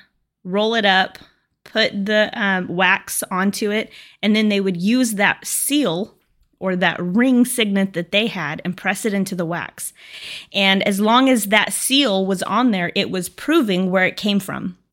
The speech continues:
We have been marked with the seal of the promised Holy Spirit. And I love that.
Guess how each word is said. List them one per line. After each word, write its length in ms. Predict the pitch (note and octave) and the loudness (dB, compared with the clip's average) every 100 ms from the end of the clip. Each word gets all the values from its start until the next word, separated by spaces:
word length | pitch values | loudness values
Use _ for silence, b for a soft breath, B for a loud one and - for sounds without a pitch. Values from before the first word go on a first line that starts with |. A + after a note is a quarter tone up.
| - | -10
We 340 | F#3 A#3 C#4 | -2 2 4
have 240 | C#4 B3+ G#3+ | 4 4 4
been 180 | G#3+ | 4
marked 320 | G3 G3 G3 - | 4 4 0 -4
with 140 | G3 | -8
the 80 | G3 | -6
seal 400 | - G#3 G#3 G#3 | -6 -2 -2 -2
of 140 | G3 | -4
the 80 | F#3 | -8
promised 520 | - E3+ E3 E3+ - | -6 -6 -6 -6 -8
Holy 240 | G3 E3+ F#3 | -10 -8 -8
Spirit. 480 | - E3 D#3+ - _ _ G3 | -8 -10 -10 -12 _ _ -2
And 80 | |
I 40 | G3 | 0
love 460 | G3+ G3+ A3 A3 | 2 4 2 2
that. 280 | F#3+ D3+ - | -4 -8 -8